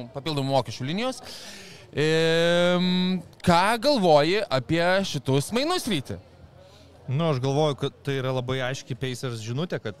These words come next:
Speaker 2: jie, e, pamatė, kaip užaugo komanda su Tyrese'u Haliburtonu ir jie tiki, kad jie gali jau artimiausiu metu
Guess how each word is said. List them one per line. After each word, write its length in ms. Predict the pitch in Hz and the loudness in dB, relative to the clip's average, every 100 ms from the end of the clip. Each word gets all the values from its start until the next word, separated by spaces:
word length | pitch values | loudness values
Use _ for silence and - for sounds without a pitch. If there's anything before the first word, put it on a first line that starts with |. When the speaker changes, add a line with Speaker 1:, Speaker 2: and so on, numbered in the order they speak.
| - | -14
Speaker 2:
jie, 200 | 110 113 | -8 -4
e, 440 | 107 104 - 104 | -4 -4 -8 -14
pamatė, 480 | 101 104 113 113 120 | -10 -6 -4 -4 -6
kaip 220 | - 113 | -6 -6
užaugo 400 | 120 110 120 120 | -4 -2 0 0
komanda 540 | 107 113 110 120 135 143 - - - - - - | 0 0 0 0 0 -2 -6 -20 -20 -20 -20 -20
su 200 | - 127 | -12 -8
Tyrese'u 480 | 131 127 131 131 120 | -4 -2 -4 -4 -2
Haliburtonu 580 | 127 120 117 135 156 147 | -2 0 -2 0 0 0
ir 120 | 127 | -2
jie 80 | 131 | -4
tiki, 260 | 139 123 | -6 -6
kad 160 | 139 131 | -6 -4
jie 160 | 123 127 | -4 -2
gali 240 | 117 120 | -2 0
jau 120 | 131 | -2
artimiausiu 420 | 117 120 120 123 139 | -2 -2 -4 -2 -4
metu 280 | 120 - | -6 -2